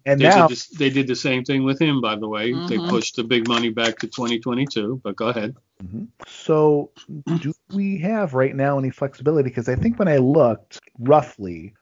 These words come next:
Speaker 1: there's only about five hundred thousand dollars left on this year's cap. So not a whole lot to extend anyone else with. Do we have a chance of getting any of these four guys, or maybe one? And if so, which one?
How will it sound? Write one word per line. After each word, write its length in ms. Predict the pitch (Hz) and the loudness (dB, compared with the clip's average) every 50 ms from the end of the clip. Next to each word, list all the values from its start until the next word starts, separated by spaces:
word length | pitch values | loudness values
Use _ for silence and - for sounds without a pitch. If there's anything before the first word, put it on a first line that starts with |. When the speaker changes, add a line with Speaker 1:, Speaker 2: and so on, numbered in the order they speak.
| _ _ - | _ _ -12
Speaker 1:
there's 140 | 120 117 131 | -10 -6 -4
only 140 | 139 135 | -4 -4
about 200 | 120 117 107 104 | -2 -4 -4 -6
five 320 | - - - 139 139 139 127 | -8 -4 0 2 2 2 2
hundred 240 | 123 135 127 120 117 | 0 -4 -4 -4 -4
thousand 360 | 127 120 113 107 - 110 104 | -2 -2 -2 -4 -6 -6 -4
dollars 400 | 110 104 98 101 98 95 - - | -2 -2 -2 -2 -4 -6 -4 -2
left 260 | 113 107 101 - - | -2 -2 -2 -4 -6
on 140 | 104 98 95 | -6 -4 -4
this 180 | 92 90 - | -6 -6 -8
year's 180 | - 80 78 - | -10 -10 -10 -12
cap. 340 | - - 85 73 - - - _ _ _ _ - | -10 -10 -10 -8 -10 -12 -16 _ _ _ _ -18
So 260 | - - 113 92 87 | -10 -6 -6 -4 -4
not 300 | 90 104 131 170 226 190 | -2 2 4 4 6 4
a 40 | 143 | 4
whole 220 | 127 - 151 139 | 4 4 4 6
lot 260 | 135 131 127 120 - - | 6 6 4 2 0 -2
to 100 | - 110 | -6 -6
extend 420 | 98 _ - - - 135 127 120 | -6 _ -8 -4 -2 -2 0 0
anyone 260 | 120 123 117 113 120 | -2 -2 -2 2 4
else 260 | 151 185 214 196 - | 4 4 4 2 0
with. 320 | - 90 82 90 101 - - _ _ _ _ _ _ - 123 117 110 | -6 -4 -4 -4 -6 -10 -16 _ _ _ _ _ _ -14 -12 -10 -4
Do 180 | 110 139 156 170 | -2 0 0 0
we 240 | 180 175 185 175 165 | 0 0 2 4 4
have 160 | 160 165 160 | 4 4 2
a 60 | 147 | 0
chance 400 | - - - 165 170 180 - - | -4 -4 -4 -2 -2 -2 -4 -6
of 80 | 151 131 | -6 2
getting 340 | 143 151 156 151 151 - | 2 4 4 4 0 -2
any 160 | 147 143 151 151 | -2 -2 -2 0
of 60 | 147 | 0
these 240 | 156 151 139 - - | 0 -2 -2 -4 -4
four 240 | - 156 151 151 | 0 4 4 4
guys, 520 | 139 139 135 139 147 185 196 214 220 - - - | 6 6 4 4 4 2 0 -2 -6 -8 -12 -4
or 560 | - 127 123 123 127 127 127 127 131 131 131 - _ - _ _ _ _ - | -2 0 2 4 4 4 4 4 2 0 -2 -8 _ -20 _ _ _ _ -8
maybe 300 | 104 104 120 143 143 151 | -4 0 0 2 2 2
one? 400 | 147 135 135 135 156 214 269 - _ _ _ _ _ _ _ _ - 113 | 2 2 4 4 2 2 0 -4 _ _ _ _ _ _ _ _ -10 -6
And 180 | 110 113 113 | -4 -4 -4
if 60 | 117 - _ _ - | -4 -6 _ _ -4
so, 140 | 127 135 147 | 0 2 4
which 260 | 135 143 139 - - | 4 4 2 2 0
one? 260 | 143 156 156 - 82 | -4 -2 -4 -4 -8